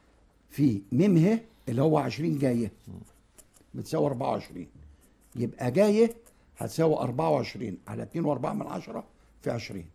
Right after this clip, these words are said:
Speaker 2: مم.
Speaker 1: يبقى جاي بنص.
Speaker 2: يعني الزاوية بتلاتين.
Speaker 1: يبقى قياس ي بتساوي تلاتين درجة. يعني بالقضيب يميل على الرأس بزاوية تلاتين.
Speaker 2: أو مية وخمسين.
Speaker 1: أو مية وخمسين لو إيه؟
Speaker 2: مم.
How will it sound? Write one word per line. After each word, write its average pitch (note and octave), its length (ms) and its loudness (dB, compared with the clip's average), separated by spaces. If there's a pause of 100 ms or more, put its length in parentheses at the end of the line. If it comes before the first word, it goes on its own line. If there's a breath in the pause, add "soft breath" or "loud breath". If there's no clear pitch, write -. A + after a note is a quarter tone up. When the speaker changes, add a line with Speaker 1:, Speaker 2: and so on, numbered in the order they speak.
(120)
Speaker 2:
مم. G2 180 -8 (120)
Speaker 1:
يبقى C3+ 280 -2
جاي C#3+ 260 4
بنص. - 580 -8 (160)
Speaker 2:
يعني E3 200 0
الزاوية F#3 260 6
بتلاتين. A2+ 440 -2 (320 soft breath)
Speaker 1:
يبقى - 340 2
قياس E3 440 0
ي G3+ 220 4 (480)
بتساوي C3+ 560 -2 (200)
تلاتين A2 400 -6
درجة. - 200 -12 (800 soft breath)
يعني D3+ 300 4
بالقضيب C#3+ 680 -2 (120)
يميل C#3 340 -2
على B2+ 180 -6
الرأس E3 320 -6
بزاوية F3 520 -2 (260 loud breath)
تلاتين. C#3+ 560 2 (120)
Speaker 2:
أو G#2 120 2
مية B2 160 2
وخمسين. C#3+ 240 4
Speaker 1:
أو F#3 60 8
مية A#3+ 260 6
وخمسين G3+ 500 -2
لو G3+ 240 -2
إيه؟ G3+ 320 8 (180)
Speaker 2:
مم. B2 240 -8